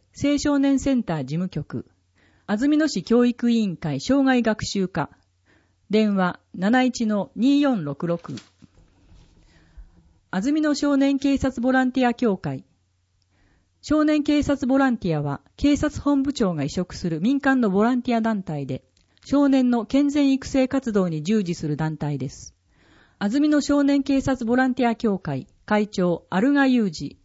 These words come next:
では、安曇野警察署管内に居住する四十二人が警察本部長から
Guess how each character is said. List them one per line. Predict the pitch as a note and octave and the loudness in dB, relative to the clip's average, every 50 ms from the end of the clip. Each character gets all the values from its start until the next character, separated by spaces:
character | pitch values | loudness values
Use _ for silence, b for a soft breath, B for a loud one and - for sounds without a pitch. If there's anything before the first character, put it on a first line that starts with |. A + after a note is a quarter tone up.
| - | -10
で | F3+ F3+ F3 D#3+ | -6 -4 -2 -2
は、 | C#3+ C#3 - _ _ _ _ _ _ _ _ - | -2 -4 -8 _ _ _ _ _ _ _ _ -6
安 | - F#3 G#3 | -4 -2 0
曇 | C#4 D4 | 2 2
野 | D4 D4 C#4+ | 2 2 2
警 | D4 C#4+ C4+ C4+ | 2 2 2 2
察 | - - C4+ - - | 2 0 -4 -4 -4
署 | - C4 B3+ | -4 -2 0
管 | - B3+ C4+ B3 | 2 2 2 2
内 | A3+ G#3 F#3 E3 | 0 0 -2 -4
に | D#3 D3 | -4 -4
居 | - - D#3+ | -4 -4 -4
住 | D3+ E3+ E3+ E3+ | -2 -2 -4 -4
す | - - E3+ | -4 -6 -6
る | D3+ D#3 - b b b b b b | -6 -6 -6 b b b b b b
四 | A3 C4+ D4+ D4+ C4+ | 0 0 2 0 0
十 | A3 G3 F#3 F3+ | 0 -2 -2 0
二 | G#3 B3 A#3+ | 0 0 0
人 | A3 G3 F3 D#3 | 0 0 -2 -4
が | C#3 C#3+ | -6 -6
警 | - - B3+ B3 | -2 0 0 0
察 | - B3+ B3+ - - | 0 -2 -6 -6 -4
本 | - A#3 A#3 A3+ | -2 -2 0 0
部 | A#3 A3+ | -2 -2
長 | - F3+ D#3+ D3+ | -2 -4 -4 -4
か | - D3 | -6 -8
ら | D3 C3+ - | -8 -8 -10